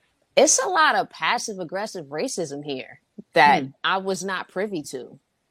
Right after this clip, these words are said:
Speaker 1: being on the East Coast. And everybody, my mother is from New, is from California. So
Speaker 2: Okay.
Speaker 1: it's, it wasn't something that I, we've ever discussed. I mean, I wasn't,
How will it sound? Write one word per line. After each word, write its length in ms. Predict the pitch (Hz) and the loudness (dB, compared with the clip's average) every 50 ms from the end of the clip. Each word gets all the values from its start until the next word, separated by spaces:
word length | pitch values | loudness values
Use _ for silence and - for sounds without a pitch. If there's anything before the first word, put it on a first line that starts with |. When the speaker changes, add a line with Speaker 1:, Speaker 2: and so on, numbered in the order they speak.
| _ - - _ _ - 175 139 | _ -20 -20 _ _ -8 -2 2
Speaker 1:
being 300 | 196 202 196 190 185 180 | 6 6 6 6 4 2
on 120 | 175 170 | 2 0
the 160 | 165 - - | 0 0 0
East 200 | 185 185 - - | 0 0 0 0
Coast. 440 | - 196 180 175 - - - - - - | 2 4 4 4 2 -2 -6 -10 -8 -6
And 160 | 165 165 170 | -6 -4 -2
everybody, 560 | 175 190 202 214 190 202 190 185 180 175 - | -2 0 0 0 2 2 2 2 2 -2 -4
my 160 | - 202 240 285 | -4 -2 -2 0
mother 300 | 254 247 269 226 190 170 | 0 0 0 0 0 -2
is 180 | 156 151 - | -2 -4 -6
from 220 | - 160 147 143 143 | -8 -10 -8 -8 -8
New, 120 | 143 131 - - | -10 -10 -6 -4
is 200 | 160 160 156 - | -4 -4 -4 -6
from 160 | - 151 143 | -8 -10 -8
California. 580 | - 147 143 135 131 - - 135 123 143 151 - - - _ _ _ _ _ _ _ | -6 -6 -6 -6 -6 -10 -12 -12 -12 -14 -16 -18 -20 -20 _ _ _ _ _ _ _
So 120 | - - - | -4 2 4
Speaker 2:
Okay. 340 | 190 160 143 143 131 - - _ _ _ _ _ _ _ - | 6 6 6 4 2 -2 -6 _ _ _ _ _ _ _ 0
Speaker 1:
it's, 200 | 196 220 208 214 - 190 | 2 2 0 0 -2 -4
it 120 | 208 196 | -4 -2
wasn't 340 | 214 262 285 277 262 233 - | -2 -2 -2 -2 -4 -8 -8
something 380 | - 240 226 220 - 202 190 185 | -8 -8 -8 -8 -8 -8 -6 -6
that 180 | 180 175 165 - - _ - | -6 -6 -8 -10 -14 _ -8
I, 180 | - - 151 151 | -4 -4 -4 -2
we've 280 | 160 190 202 185 175 | -2 -4 -4 -2 -2
ever 200 | 190 185 151 165 | -2 -2 -2 -6
discussed. 680 | 147 - 156 - - - 175 190 196 - - - - - - | -10 -8 -8 -8 -4 -2 -2 -2 -2 -4 -10 -12 -12 -10 -8
I 80 | 180 | -6
mean, 180 | 196 190 180 185 | -6 -4 -4 -4
I 60 | 196 | -2
wasn't, 420 | 202 220 214 190 180 160 - - | -2 -2 -2 -4 -4 -6 -6 -6